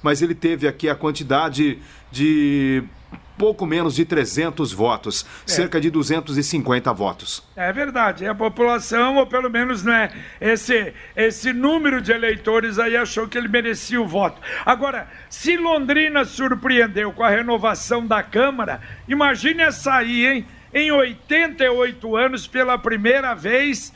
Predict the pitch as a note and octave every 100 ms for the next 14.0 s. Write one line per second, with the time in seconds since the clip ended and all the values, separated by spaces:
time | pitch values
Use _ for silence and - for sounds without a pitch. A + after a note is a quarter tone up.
0 | - - - - - C#4+ E4 D#4+ C4+ C#4
1 | G#3 - A3+ C4 C#4 C#4 C4 F3 A#3 B3
2 | A3 A#3+ A#3 A3 G#3+ - G3+ F3+ - -
3 | - A#3+ D4+ D#4 D#4+ F#4 D#4 C4+ B3+ B3+
4 | A3 A3+ A#3+ - B3 B3 A#3+ F#3 D3+ _
5 | - - - C4+ C4 B3+ C4 C#4+ A3 A3
6 | F3 A3 A3 G#3 G#3+ A3 G#3+ D#3+ G#3+ C4
7 | A#3 - - - D#4 D4+ G#3 C4 A#3+ A#3+
8 | G#3 A3+ G#3+ G#3 G#3 A3+ A#3 - C#4+ D#4
9 | - B3 - - - D4+ C#4+ C4 A3 A#3
10 | A#3 G#3+ G#3+ G#3+ G#3+ G#3+ A#3+ A3 B3 A#3+
11 | C4 A#3+ B3+ C#4+ A3+ - - C#4 C#4 A3
12 | C4+ - - B3+ C#4+ D#4 D4+ - - B3
13 | - A#3+ C4 A3 B3+ A#3+ G3+ A#3+ B3 B3